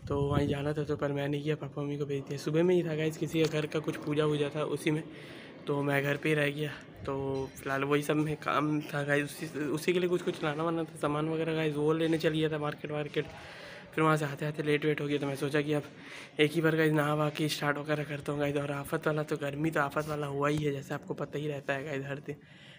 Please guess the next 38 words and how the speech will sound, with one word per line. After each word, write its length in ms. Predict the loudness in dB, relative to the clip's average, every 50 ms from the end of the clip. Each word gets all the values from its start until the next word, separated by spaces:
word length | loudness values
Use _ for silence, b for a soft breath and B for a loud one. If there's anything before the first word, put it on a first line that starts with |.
| B B 0
कल 120 | 2 2
भी 140 | 4 4 2
मैं 440 | 2 2 2 0 0 0 0 -2 -2
आपसे 280 | -2 -4 -4 -4 -2 0
मिल 160 | 0 2 2
नहीं 160 | 2 0 0
पाया 240 | -2 -2 -4 -2 -2
guys 200 | -2 -2 -2 -2
शाम 200 | -2 -2 -2 -2
के 100 | -4 -4
बाद, 160 | -4 -4 -4
फिर 200 | -2 -2 -4 -2 -2
रात 220 | -4 -8 -6 -4 -4
में 100 | -4 -4 -6 B B B B B B B B
तो 140 | -2 0 0
मैंने 240 | 2 2 2 0 0
आपको 200 | -2 -2 -4 -4
बताया 300 | -4 -2 -2 -2 -2 -2
था 80 | -2
कि 140 | -4 -4 -6
शॉपिंग 360 | -6 -6 -6 -4 -2 -2 -4
के 80 | -2 -4
लिए 120 | -4 -2
जाना 180 | -2 -2 -2 -2
है 100 | -2 0
guys, 280 | 0 0 -2 -2 2 6
गया। 240 | 8 8 10 8 6 6 2 4
हाँ 120 | 8 8 10
जी 260 | 10 8 6 6 6
guys, 420 | 8 8 10 10 8 8 8 8
अभी 140 | 6 6 6
फ़िलहाल 320 | 4 2 2 4 6 8 8
guys 200 | 10 8 8 6
साढ़े 240 | 4 2 2 2
पाँच 280 | 0 0 -2 -2 -2 2
बज 140 | 4 4 4
गए 200 | 6 6 6 6
गाइस 220 | 6 4 4 2